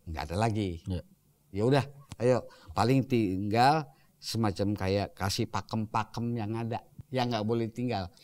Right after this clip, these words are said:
Speaker 1: Kalau lo lawan, jangan salahkan kalau ini bakal jadi begini kan,
Speaker 2: Iya.
Speaker 1: kira-kira gitu.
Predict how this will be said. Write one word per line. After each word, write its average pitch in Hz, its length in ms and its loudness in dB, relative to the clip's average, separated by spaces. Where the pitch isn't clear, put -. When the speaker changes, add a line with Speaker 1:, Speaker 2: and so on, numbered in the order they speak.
Speaker 1:
Kalau 139 240 4
lo 139 160 6
lawan, 151 480 6
jangan 131 260 2
salahkan 127 720 0
kalau 139 320 4
ini 147 280 4
bakal 135 260 4
jadi 131 160 4
begini 143 320 4
kan, 135 160 0
Speaker 2:
Iya. 151 100 2
Speaker 1:
kira-kira 165 220 2
gitu. 101 220 -2